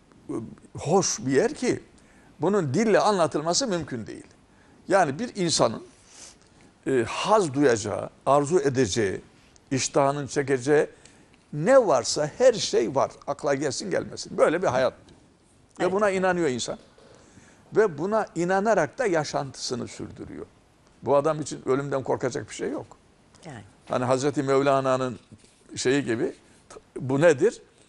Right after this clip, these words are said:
Speaker 1: Şebi arus. Arus düğün demek. Yani sevgililerin birbirine
Speaker 2: Kavuşması.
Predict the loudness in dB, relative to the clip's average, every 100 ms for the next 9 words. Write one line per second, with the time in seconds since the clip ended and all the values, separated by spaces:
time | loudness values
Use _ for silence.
0 | _ -2 0 2 4 4 4 0 -8 -12
1 | _ _ _ _ _ _ _ -2 0 -2
2 | -6 -4 -4 -4 -6 -8 -18 -20 _ _
3 | _ _ _ _ _ _ _ _ _ _
4 | _ -8 -6 2 4 4 4 6 4 2
5 | -4 -16 _ _ -4 0 0 0 -2 -6
6 | -10 _ _ -12 -10 -12 -12 -14